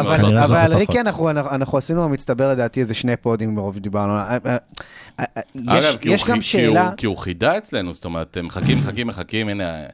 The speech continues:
Speaker 2: הלך קומן, הגיע, אה, הגיע צ'אבי,
Speaker 1: נכון,
Speaker 2: שזה
Speaker 1: דיברנו על זה.
Speaker 2: וזה בעצם לא קורה איתו,
Speaker 1: דיברנו,
Speaker 2: אבל
Speaker 1: הטיימינג, הטיימינג דפק אותו, אבל מה שמעניין, מה שמעניין
Speaker 2: למרות
Speaker 1: באמת
Speaker 2: שהיכולת
Speaker 1: ב-,
Speaker 2: דפקה אותו, אגב, אבל
Speaker 1: בעניין
Speaker 2: בסדר.
Speaker 1: של ה-, בשאלה הזאת של, של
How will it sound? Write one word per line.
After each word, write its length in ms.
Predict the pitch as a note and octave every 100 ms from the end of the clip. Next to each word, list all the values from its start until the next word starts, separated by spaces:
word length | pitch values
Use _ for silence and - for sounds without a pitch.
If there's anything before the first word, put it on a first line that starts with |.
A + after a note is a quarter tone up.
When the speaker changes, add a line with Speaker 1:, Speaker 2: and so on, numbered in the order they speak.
| _ _ _ -
Speaker 2:
הלך 280 | E2+ G2+
קומן, 420 | - A2 A2 A#2 G2+
הגיע, 320 | F2 F#2 G2+
אה, 800 | F#2 F2+ E2+ E2+ E2+ E2 D2+ D2
הגיע 360 | D#2 F2+ F#2 F2
צ'אבי, 360 | - F#2 F2+ F#2+
Speaker 1:
נכון, 160 | -
Speaker 2:
שזה 80 | -
Speaker 1:
דיברנו 360 | - F3 F#3+ G3+
על 60 | D3+
זה. 140 | B2+ G#2+ - _ _ _ -
Speaker 2:
וזה 200 | E2 D#2+
בעצם 360 | E2 F2+ F2 F#2+
לא 80 | G2
קורה 260 | - D#2+ C#2+ D#2+
איתו, 240 | - -
Speaker 1:
דיברנו, 260 | D3 E3+ F#3+
Speaker 2:
אבל 60 |
Speaker 1:
הטיימינג, 460 | D#3 - E3+ F3 E3
הטיימינג 360 | C3 D#3 D#3+ D#3
דפק 240 | C3 C#3+
אותו, 140 | -
אבל 100 | A2+
מה 100 | A#2
שמעניין, 500 | D#3+ A#3 G#3 E3 F3+ F3+
מה 140 | C#3
שמעניין 360 | C#3+ D#3 C3 C3+
Speaker 2:
למרות 140 | C3+
Speaker 1:
באמת 220 | C3 C3 G2+
Speaker 2:
שהיכולת 240 | C3+ B2+
Speaker 1:
ב-, 100 | A#2
Speaker 2:
דפקה 180 | A2 -
אותו, 220 | D2+ -
אגב, 220 | D2+ D2+
אבל 120 | D2+ D2+
Speaker 1:
בעניין 300 | B2+ C3 E3+
Speaker 2:
בסדר. 80 |
Speaker 1:
של 120 | E3 D#3
ה-, 200 | C3 A#2+ - -
בשאלה 500 | A2 G#2+ A2+ B2 A#2
הזאת 200 | C#3 D3
של, 240 | - A2+ G#2+
של 180 | -